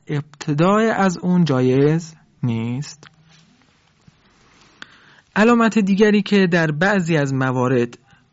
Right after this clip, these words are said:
به معنای وقف حسن است، علامت لا هستش. ممکنه قاریان محترم تا کنون تصور کرده باشند که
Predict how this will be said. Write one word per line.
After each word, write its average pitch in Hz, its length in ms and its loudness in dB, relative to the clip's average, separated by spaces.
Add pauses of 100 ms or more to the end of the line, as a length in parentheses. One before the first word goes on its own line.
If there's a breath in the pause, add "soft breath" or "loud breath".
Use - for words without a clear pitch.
(120)
به 135 120 0
معنای 143 920 0
وقف 131 460 -6
حسن 131 520 -4
است، 170 520 -2 (560 soft breath)
علامت 127 580 -4 (380)
لا 139 600 0 (560)
هستش. - 680 -8 (1300 soft breath)
ممکنه 208 400 0
قاریان 151 420 0
محترم 160 800 -2 (280)
تا 135 160 -2
کنون 147 360 -2
تصور 139 500 -4
کرده 170 280 -2
باشند 165 400 -2
که 165 380 0